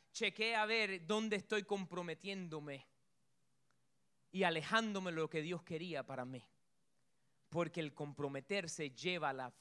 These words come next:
pérdida de visión. Pero ¿sabes algo? En todas estas prédicas y esta serie hemos hablado de que cuando uno quiere lidiar con el bache, en esta semana hablando del bache del compromiso, hay que hacer tres cosas.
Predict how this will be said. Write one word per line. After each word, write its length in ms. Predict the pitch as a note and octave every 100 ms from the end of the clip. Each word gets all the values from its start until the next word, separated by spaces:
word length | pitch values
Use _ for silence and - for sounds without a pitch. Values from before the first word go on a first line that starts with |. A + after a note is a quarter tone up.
| _ _
pérdida 500 | - F#3+ D3+ C#3 B2+
de 100 | A#2+
visión. 400 | A2+ G#2 - G#2 F#2+ _ _ _ _ _ _ _ _ _ _ _ _ _ _ _ _
Pero 160 | D#3+ D3+
¿sabes 380 | F#3+ G3 G3+
algo? 340 | G#3 G#3+ G#3+ A3 - _ _ _ _
En 180 | D#3+ D#3+
todas 360 | - G#3+ G#3+ G3+
estas 240 | A3+ F#3+
prédicas 500 | - G#3+ G#3+ G#3 F#3+
y 100 | F#3
esta 200 | F#3+ G3+
serie 300 | E3+ G#3 F3+
hemos 180 | F#3+ F#3+
hablado 460 | F3+ F#3+ F#3 E3 D3+ _ _ _ _ _
de 120 | F3+
que 160 | F#3 F3
cuando 280 | F#3 F3+ F3
uno 280 | A#3 A#3+
quiere 280 | A#3 A3+ A3
lidiar 480 | G#3+ F#3+ G3+ G#3 G#3
con 160 | G3+ F3+
el 160 | D#3+
bache, 560 | D3+ F#3 D#3 - B2+ C3 _ _ _ _ _
en 160 | C#3+ E3+
esta 260 | F#3+ G3+
semana 360 | F3+ F#3 F#3+ F#3+
hablando 300 | F#3+ F#3+ F#3+
del 160 | F3
bache 480 | E3 F#3+ F#3+ G#3 G3 - _
del 220 | F3 D#3+
compromiso, 640 | F3+ E3+ E3+ F#3 G3 -
hay 100 | D#3+
que 80 | E3
hacer 280 | D#3 E3 D#3
tres 220 | F3+ E3
cosas. 380 | - F#3 -